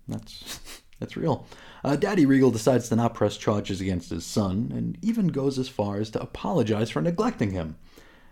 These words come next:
And I'm pretty sure I already saw this episode of Saved by the Bell. Hmm. Anyway, Mister Regal then offers the X-Men his thanks, an apology, and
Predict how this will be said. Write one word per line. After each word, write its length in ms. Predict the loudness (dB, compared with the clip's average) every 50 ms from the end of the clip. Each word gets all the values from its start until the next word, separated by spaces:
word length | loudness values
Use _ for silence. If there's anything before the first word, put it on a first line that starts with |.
| _ _ -8 -4
And 100 | -4 -2
I'm 60 | 0
pretty 160 | 2 0 2
sure 180 | 4 2 4 4
I 80 | 4
already 180 | 4 4 2 0
saw 200 | 0 -2 -2 0
this 180 | -2 -2 -2
episode 360 | -4 -4 -4 -4 -2 -2 -2 -2
of 60 | -2
Saved 200 | -2 -2 -2 0
by 100 | -2 -4
the 80 | -4
Bell. 300 | -4 -4 -4 -4 -6 -8 -12 -18 -20 -20 _ -8
Hmm. 180 | -4 -2 -2 -2 -4 -8 -16 -20 -20 -20 -12 -6 -2
Anyway, 340 | 0 0 2 2 4 4 4
Mister 340 | 4 2 2 0 0 -2
Regal 460 | 0 2 2 2 2 2 0 -2 -4 -2
then 260 | -2 0 0 2 2
offers 380 | 2 2 0 2 0 0 0
the 140 | 0 -2 -2
X-Men 320 | -4 -4 -2 -2 -2 -2 -2
his 180 | -4 -6 -4
thanks, 480 | -2 -2 -2 -2 -2 -4 -8 -14 -14 -14 -10 -8
an 80 | -6
apology, 760 | -6 -6 -6 -4 -2 -2 0 0 0 0 -2 -4 -6 -6 -8 -12 -18 -20 -20 -20 -20 _ _ _ -16 -8
and 460 | -6 -4 -2 -2 -2 -2 -2 -2 -4